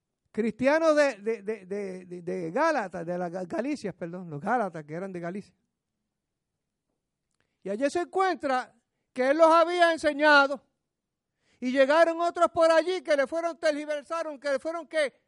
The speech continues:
cambiando. Y Pablo se asombra y dijo, "Pero ahora ustedes que comenzaron lo más bien, ahora han vuelto otra vez ¿a qué? A lo que le están plantando allá, las sanas,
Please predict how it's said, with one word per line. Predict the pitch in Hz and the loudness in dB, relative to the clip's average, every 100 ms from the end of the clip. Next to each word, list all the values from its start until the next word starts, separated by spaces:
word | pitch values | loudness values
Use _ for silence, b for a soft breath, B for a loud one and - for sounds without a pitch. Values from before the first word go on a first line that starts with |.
| _ _ _ _ _ | _ _ _ _ _
cambiando. | - 269 269 233 277 339 403 285 240 - - _ _ _ | -10 -8 -8 -4 -2 -2 -4 -12 -18 -18 -20 _ _ _
Y | - 254 | -14 -8
Pablo | 302 320 339 320 | -2 0 4 2
se | 320 | 2
asombra | 294 - 311 370 339 277 | 0 2 0 0 0 0
y | |
dijo, | 277 302 | 0 -4
"Pero | 302 277 | -2 -2
ahora | 254 320 | 0 0
ustedes | 349 359 359 359 | -2 -4 -4 -4
que | 285 | -6
comenzaron | 269 262 247 302 349 | -4 -8 -4 -2 -2
lo | 349 | -2
más | 339 311 | 0 -2
bien, | 277 349 320 | -2 -4 -2
ahora | 311 320 339 | -2 -2 -4
han | 320 | -4
vuelto | 339 359 - | 0 0 0
otra | 311 302 285 | -4 -2 2
vez | 330 311 | 4 4
¿a | 320 | 0
qué? | - 349 214 _ _ _ _ | -2 -2 -2 _ _ _ _
A | - 302 | -2 2
lo | 294 | 2
que | 302 | 4
le | 294 | 2
están | 269 - 339 349 339 | 4 2 2 0 -4
plantando | - 302 247 - 320 339 294 | 2 2 4 4 6 6 6
allá, | 269 294 339 | 6 8 8
las | 311 262 | 8 6
sanas, | - 311 320 302 | 4 2 4 2